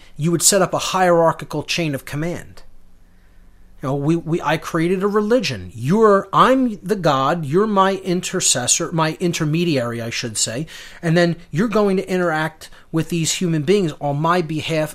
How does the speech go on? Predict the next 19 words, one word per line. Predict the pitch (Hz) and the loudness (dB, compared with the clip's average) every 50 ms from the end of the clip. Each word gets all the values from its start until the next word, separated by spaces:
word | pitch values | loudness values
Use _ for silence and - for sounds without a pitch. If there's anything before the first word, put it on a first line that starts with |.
| - | -10
as | - 139 139 135 - | -8 -6 -4 -4 -6
priest. | - - - 240 262 269 190 117 - - - - 120 | -8 -6 -6 -4 -2 -2 -2 -2 -4 -4 -6 -4 -2
This | 165 170 165 - 175 | 0 0 0 0 0
is | 160 147 | 0 -2
the, | 160 - | -2 -4
this | - 135 123 139 - - | -4 -4 -4 -2 -2 0
is | 165 151 139 | -2 -2 -4
the | - - 147 147 | -6 -6 -6 -4
new | 143 147 156 156 151 | 0 0 0 0 2
way | 135 151 151 | 2 0 0
we | 151 147 175 170 | 0 0 -2 -2
do | 151 175 220 226 | -2 -2 -2 -2
things. | - - 135 110 104 95 104 | -4 -6 -8 -8 -8 -8 -8
This | 131 - - | -8 -6 -6
is | 160 135 156 | -6 -4 -4
a | |
religion, | 160 160 170 175 208 233 185 139 127 117 | -2 -2 0 0 0 -2 -2 -2 -6 -6
and | 117 117 120 117 | -6 -6 -8 -8
you | 113 127 123 143 190 254 285 254 180 131 120 123 | -8 -6 -2 2 2 4 4 4 2 2 0 -2